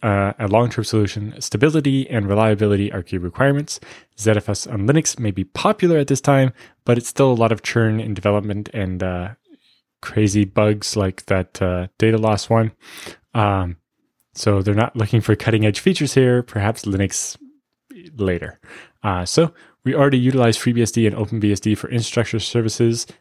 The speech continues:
and have nothing but praise for the stability of these B S Ds. So,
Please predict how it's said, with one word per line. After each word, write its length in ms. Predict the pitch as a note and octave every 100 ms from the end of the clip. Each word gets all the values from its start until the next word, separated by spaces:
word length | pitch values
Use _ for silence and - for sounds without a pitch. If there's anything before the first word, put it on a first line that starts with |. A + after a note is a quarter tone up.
| _
and 120 | G#2
have 200 | F#2+ F#2+
nothing 240 | G2+ G#2 F#2
but 160 | G2
praise 260 | - D#3+ F3
for 100 | -
the 120 | G2
stability 500 | - A#2 E3+ F3 D3+
of 140 | B2+ A2+
these 160 | A2
B 120 | B2 A#2
S 100 | -
Ds. 360 | A#2 A2 - - - _
So, 400 | - - F2+ F#2+